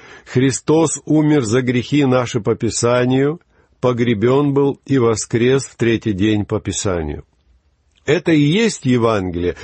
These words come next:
это факты. Друзья мои, без этих фактов Евангелие просто не может существовать. Оно держится именно на них.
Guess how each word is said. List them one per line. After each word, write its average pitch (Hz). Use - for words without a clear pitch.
это 131
факты. 165
Друзья 139
мои, 127
без 131
этих 180
фактов 170
Евангелие 151
просто 147
не 123
может 117
существовать. 104
Оно 123
держится 127
именно 151
на 135
них. 143